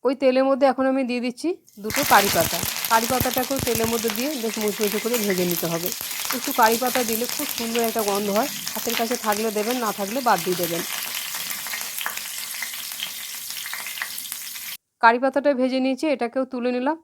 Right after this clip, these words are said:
এখন একটা চানাচুরের মশলা তৈরি করব, তার জন্য একটা বাটি নিয়েছি। বাটির মধ্যে দিয়ে দিচ্ছি সামান্য পরিমাণে একটু বিট লবণ। আর এখানে দিয়ে দিচ্ছি ওই যে দুটো শুকনো লঙ্কা ভেজে রেখেছিলাম, শুকনো লঙ্কা দুটো দিয়ে দিচ্ছি। লঙ্কা দুটো প্রথমে একটু নুন দিয়ে ভালো করে এটাকে মেখে নিলাম।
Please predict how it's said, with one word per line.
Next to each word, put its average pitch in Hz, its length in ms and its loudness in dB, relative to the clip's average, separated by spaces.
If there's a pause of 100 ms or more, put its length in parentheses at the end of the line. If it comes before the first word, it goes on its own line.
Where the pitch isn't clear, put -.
এখন 214 220 -2
একটা 247 160 -2
চানাচুরের 233 540 2
মশলা 214 340 2
তৈরি 214 240 0
করব, 214 200 -2 (140)
তার 208 160 2
জন্য 220 160 0
একটা 226 160 -2
বাটি 202 300 2
নিয়েছি। 208 300 0 (200)
বাটির 196 280 -2
মধ্যে 220 240 -2
দিয়ে 202 180 -4
দিচ্ছি 214 180 -6
সামান্য 220 380 0
পরিমাণে 214 360 0
একটু 208 220 -4
বিট 202 240 0
লবণ। 208 300 2 (540)
আর - 120 4
এখানে 226 260 2
দিয়ে 214 200 -2
দিচ্ছি 226 280 -4 (500)
ওই 214 80 -4
যে 220 100 -2
দুটো 220 280 -4
শুকনো 240 280 -2
লঙ্কা 233 300 2
ভেজে 214 220 2
রেখেছিলাম, 226 460 0
শুকনো 220 300 -6
লঙ্কা 196 320 0
দুটো 202 220 -8
দিয়ে 185 200 0
দিচ্ছি। 175 240 -2
লঙ্কা 202 320 2
দুটো 233 240 -4 (400)
প্রথমে 240 260 -2
একটু 233 180 -4
নুন 214 280 0
দিয়ে 233 140 2
ভালো 190 240 0
করে 214 160 -2
এটাকে 220 220 -6
মেখে 196 320 -2
নিলাম। 160 260 0